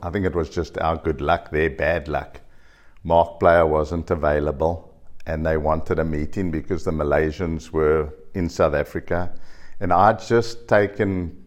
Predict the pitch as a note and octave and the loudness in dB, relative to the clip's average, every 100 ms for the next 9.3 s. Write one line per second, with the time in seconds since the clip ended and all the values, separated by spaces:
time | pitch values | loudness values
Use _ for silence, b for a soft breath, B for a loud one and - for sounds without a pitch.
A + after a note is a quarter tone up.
0 | - G#2 G2+ G2 F2 E2+ - - - - | 2 4 4 2 -2 -4 -8 -20 -20 -20
1 | - - - _ _ - - D#2+ F2 F2+ | -20 -20 -20 _ _ -14 -10 0 4 4
2 | E2+ - F2+ D2 D2+ D#2+ F#2 - E2 D2 | 2 -2 -8 -4 -2 -2 -4 -4 -4 -4
3 | D#2 - G2 E2+ C#2+ C#2 D#2+ F#2 - D2 | -6 -6 -2 0 0 -2 -2 -4 -8 -10
4 | - C#2+ C#2 C#2+ D2 C#2+ - C#2 D2 E2+ | -8 -8 -6 -6 -6 -8 -8 -6 -4 -2
5 | E2 D#2 D2+ D2 - D#2+ D2+ - F2 C#2 | 0 0 0 -4 -4 -4 -4 0 2 2
6 | - D2 C#2 - F2+ E2+ - D2 - b | -2 -8 -8 -10 -8 -8 -6 -6 -6 b
7 | b b b b b b b b b b | b b b b b b b b b b
8 | b b - D#2 D#2 F#2 F2+ D2 D2+ D#2 | b b -8 -4 -4 -6 -8 -4 0 0
9 | D#2+ E2 G#2+ | -2 -6 -12